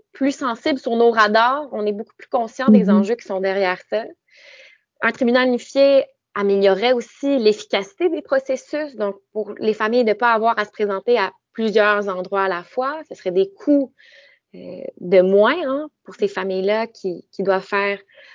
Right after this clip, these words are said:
Speaker 1: toutes ces procédures ou multiplier les expertises. Et puis, ultimement, avoir une réponse, là, pour, pour ces familles-là. Ça, c'est sur le plan strictement, euh, bon, de la structure. Et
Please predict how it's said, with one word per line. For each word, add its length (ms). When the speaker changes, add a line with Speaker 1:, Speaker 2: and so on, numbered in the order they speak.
Speaker 1:
toutes 140
ces 140
procédures 760
ou 320
multiplier 420
les 200
expertises. 760
Et 140
puis, 100
ultimement, 380
avoir 340
une 140
réponse, 600
là, 140
pour, 360
pour 180
ces 120
familles-là. 440
Ça, 80
c'est 120
sur 100
le 100
plan 160
strictement, 760
euh, 240
bon, 240
de 80
la 140
structure. 720
Et 320